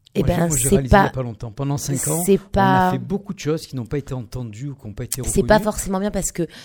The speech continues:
Speaker 1: les gens sont surpris parfois
Speaker 2: Ouais.
Speaker 1: à le service jeunesse, à le, parce que finalement, organiser un Shabbat, et cetera, c'est pourquoi ? C'est pour que nos jeunes y restent entre eux, qu'on évite les mariages mixtes, qu'on évite l'assimilation, qu'on évite aussi quelque part la délinquance.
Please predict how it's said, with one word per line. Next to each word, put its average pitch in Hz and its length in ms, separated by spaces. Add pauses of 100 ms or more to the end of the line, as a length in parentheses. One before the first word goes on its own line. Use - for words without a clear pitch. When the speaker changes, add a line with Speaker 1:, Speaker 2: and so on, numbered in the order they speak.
(220)
Speaker 1:
les 175 120
gens 202 200
sont 180 180
surpris - 520
parfois 156 560
Speaker 2:
Ouais. 104 140 (260)
Speaker 1:
à 165 140
le 180 100
service 147 360
jeunesse, 147 540 (120)
à 165 140
le, 170 140
parce 123 220
que 143 100 (320)
finalement, 151 580
organiser 139 440
un 143 100
Shabbat, 143 520
et 143 80
cetera, 143 380
c'est 143 140
pourquoi ? - 400 (420)
C'est - 160
pour 131 180
que 147 100
nos 143 160
jeunes 143 220
y 135 80
restent 131 260
entre 156 260
eux, 170 60
qu'on 151 180
évite 135 420
les 139 60
mariages 135 480
mixtes, 170 280
qu'on 139 200
évite 139 340
l'assimilation, 185 840
qu'on 170 220
évite 156 300
aussi - 220
quelque 156 220
part 165 180
la 156 80
délinquance. 170 640